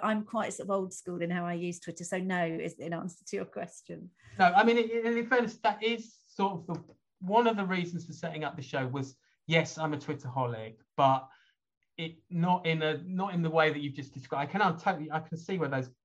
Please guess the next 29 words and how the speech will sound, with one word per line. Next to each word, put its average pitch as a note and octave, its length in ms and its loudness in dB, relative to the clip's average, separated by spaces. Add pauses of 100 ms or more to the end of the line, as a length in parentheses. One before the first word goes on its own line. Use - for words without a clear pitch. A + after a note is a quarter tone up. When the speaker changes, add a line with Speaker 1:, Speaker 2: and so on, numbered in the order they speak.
(140)
Speaker 2:
guys C3 260 -2
are - 40 -14
coming D3 240 -2
from, A2+ 260 -10
but C3+ 280 0 (260)
not E3 260 0
in D3 120 -2
that C3 180 0
way. B2+ 440 4
It - 60 -14
was, D#3 200 -4
it D3 120 -6
was D3+ 160 -8
meant E3+ 180 -2
to C#3+ 60 -14
be D3+ 100 0
a C3+ 40 0
forum C#3 540 2 (120)
for, C3 300 0 (580)
you D3+ 140 -4
know, C#3 140 4
I E3+ 80 8
collect E3 340 -2
tweets D3 200 -6
throughout C#3+ 200 4
the C#3 60 -4
week. C3+ 280 -2
So C#3+ 160 -6
this, - 340 -4